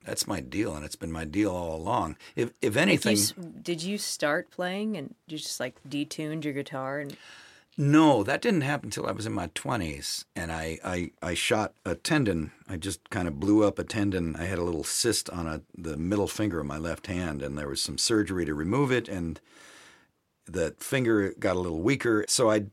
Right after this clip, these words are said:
Speaker 1: tuned the whole guitar down one whole step, and it became
Speaker 2: For
Speaker 1: lower.
Speaker 2: your
Speaker 1: Yeah.
Speaker 2: finger.
Speaker 1: For my finger, but then I also discovered that I'm a baritone. And so all my songs made more
Speaker 2: How
Speaker 1: sense.
Speaker 2: serendipitous.
Speaker 1: Oh, yeah.
Speaker 2: <laughs>
Speaker 1: I s-,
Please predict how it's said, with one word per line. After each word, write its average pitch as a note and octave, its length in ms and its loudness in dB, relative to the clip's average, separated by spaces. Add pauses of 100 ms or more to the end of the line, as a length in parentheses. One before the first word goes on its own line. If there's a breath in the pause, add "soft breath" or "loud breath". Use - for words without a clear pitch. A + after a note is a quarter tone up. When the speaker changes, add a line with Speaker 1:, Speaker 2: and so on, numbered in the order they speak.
Speaker 1:
tuned D3 240 6
the A2 40 4
whole C3 140 4
guitar A2 300 2
down F#2+ 380 -2
one A2 160 2
whole F#2+ 220 0
step, - 360 0 (420)
and F2+ 100 -4
it - 20 -6
became F2+ 240 -8
Speaker 2:
For C3 100 4
Speaker 1:
lower. A2 140 6
Speaker 2:
your F#2+ 180 2 (140)
Speaker 1:
Yeah. - 200 6
Speaker 2:
finger. F3 380 -2 (460)
Speaker 1:
For C3+ 140 4
my A2 120 4
finger, G#3 320 6
but A2 180 2
then B2+ 120 4
I A2 100 2
also C3+ 280 4
discovered F#2+ 420 -2
that F2+ 100 -2
I'm E2 120 -2
a D#2+ 60 -2
baritone. D#2 640 -2 (760 loud breath)
And E2 120 -4
so G2+ 200 6
all B2+ 260 8
my A2 120 4
songs A2+ 400 2
made G2+ 200 2
more F#2+ 140 2
Speaker 2:
How - 60 2
Speaker 1:
sense. E3+ 440 4
Speaker 2:
serendipitous. C3+ 480 -4
Speaker 1:
Oh, D2+ 280 2
yeah. E3 580 -2
Speaker 2:
<laughs> - 40 -8
Speaker 1:
I A3+ 100 2
s-, - 240 0